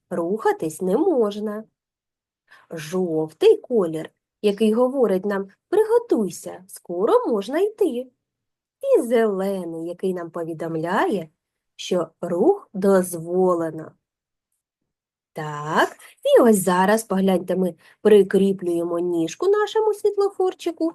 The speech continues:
і в нас вийде ось такий гарний світлофорчик. Малятка, я буду з нетерпінням чекати на фото ваших робіт. Можна-, чи, можливо, коротеньке відео. А зараз нам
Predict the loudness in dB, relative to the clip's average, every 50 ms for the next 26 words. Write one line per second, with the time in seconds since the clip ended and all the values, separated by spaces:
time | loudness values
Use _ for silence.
0 | -8 _ -2 0 0 0 2 2 2 2 2 0 -2 -6 -8 -8 -6 -4 -4 -4
1 | -4 -4 -4 -6 -6 -4 -4 -6 -6 -4 -6 -6 -4 -4 -4 -2 0 0 0 -2
2 | -2 -6 -6 -6 -6 -6 -4 -6 -6 -6 -6 -8 _ -10 -10 -10 -10 -10 -12 -12
3 | -12 -14 -16 _ _ _ _ _ _ _ _ _ _ _ _ _ _ _ _ _
4 | _ -20 -20 -20 -20 -16 -10 -8 -6 -6 -6 -6 -8 -12 -18 -20 -20 _ _ _
5 | _ _ _ _ -20 -20 -20 -20 -20 -18 _ -4 -2 -2 -2 0 0 0 0 2
6 | 2 0 -2 -2 -4 -6 -6 -8 -6 -4 -2 0 0 -2 -4 -6 -8 -8 -6 -6
7 | -6 -4 -4 -4 -4 -4 -8 -10 -8 -4 -4 -2 0 0 -2 -2 -4 -6 -6 -8
8 | -10 -6 -4 -4 -4 -4 -4 -8 -12 -12 -12 -14 -20 _ _ _ _ _ _ _
9 | _ _ 2 2 2 4 4 4 4 4 2 2 2 2 4 6 6 6 6 6
10 | 2 2 2 0 -2 0 2 2 2 2 2 0 -2 -6 -6 -6 -8 -6 -6 -6
11 | -6 -6 -8 -2 0 2 2 2 0 _ _ _ _ _ _ _ _ _ _ _
12 | -20 -20 -20 -8 _ 2 4 4 4 4 4 2 2 2 2 4 2 2 0 -2
13 | -4 -12 -18 -20 _ _ _ _ _ _ _ 2 4 6 6 6